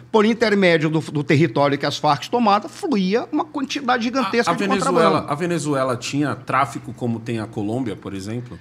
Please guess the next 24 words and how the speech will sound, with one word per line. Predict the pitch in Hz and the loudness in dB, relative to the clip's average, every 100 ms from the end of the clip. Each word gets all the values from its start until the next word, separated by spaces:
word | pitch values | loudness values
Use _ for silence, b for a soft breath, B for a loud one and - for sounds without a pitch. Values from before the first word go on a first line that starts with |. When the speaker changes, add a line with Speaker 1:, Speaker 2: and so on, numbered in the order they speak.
| - | -12
Speaker 2:
Porque | 123 147 | -6 -2
a, | 135 127 123 | 0 0 -2
o | 123 | -6
tráfico | 127 135 123 131 | -2 -2 -2 -6
na | 127 | -8
Colômbia, | 123 117 107 147 160 110 - - b b b _ | -6 -6 -4 -4 -4 -6 -10 -20 b b b _
o, | 117 120 117 113 110 | -4 -2 -2 -2 -4
os | 123 110 | -8 -10
traficantes | - 113 120 123 - | -8 -10 -8 -8 -4
quase | 135 123 | -4 -4
que | - | -6
fazem | 156 202 | -6 -6
parte | 233 175 156 - | -2 -2 -2 -6
do, | 110 101 98 | -10 -10 -8
do, | 101 98 95 - | -8 -10 -14 -20
do | - | -16
governo, | 101 104 107 98 | -12 -10 -8 -10
tentam | 90 139 131 120 92 - _ | -8 -8 -6 -8 -14 -16 _
pelo | 92 95 | -14 -10
menos | 95 92 | -10 -12
fazer | - 92 92 | -12 -14 -14
parte, | 82 73 - | -14 -14 -14
não | 85 | -12
é? | 90 | -14